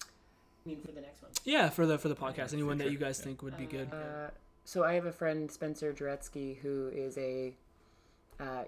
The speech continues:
Speaker 1: yoga instructor and workout extraordinaire gentleman.
Speaker 2: Cool.
Speaker 1: He's a very, like, outdoorsy,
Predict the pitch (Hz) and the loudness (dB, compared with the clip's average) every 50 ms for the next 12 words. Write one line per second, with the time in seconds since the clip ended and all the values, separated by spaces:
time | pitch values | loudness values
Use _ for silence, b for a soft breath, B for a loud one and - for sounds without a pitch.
0 | 156 156 190 190 180 190 185 180 180 175 - 170 165 - 165 160 156 156 156 151 | -2 -2 0 2 2 4 4 4 2 2 0 -2 0 2 2 2 2 2 2 0
1 | 147 143 143 143 139 135 - 139 147 143 - 151 143 135 135 - - - _ _ | -2 -2 -2 -2 -4 -4 -4 -4 -4 -4 -2 -4 -2 -2 -2 -4 -6 -14 _ _
2 | _ _ _ _ - 175 - _ _ _ _ - - - - - 151 - - - | _ _ _ _ -20 -20 -20 _ _ _ _ -20 -20 -20 -14 -14 -14 -12 -6 -4
3 | 151 139 131 139 135 135 139 139 139 - _ _ _ _ - - 156 147 147 151 | -4 -4 -2 -4 -4 -4 -6 -8 -10 -12 _ _ _ _ -8 -6 -4 -2 -2 -2
4 | 156 160 - - _ _ - - 151 143 139 139 147 135 131 131 127 127 127 - | -4 -4 -6 -12 _ _ -10 -6 -4 -4 -2 -2 -2 -2 -2 -4 -4 -6 -8 -10
5 | b b b b b b b b - 160 156 147 143 143 143 139 135 131 123 123 | b b b b b b b b -2 0 2 2 4 2 2 2 0 -2 -4 -6
6 | - - 147 139 135 - 135 135 135 131 135 131 131 123 120 | -6 -6 -4 -4 -4 -2 -4 -4 -4 -4 -4 -4 -4 -6 -8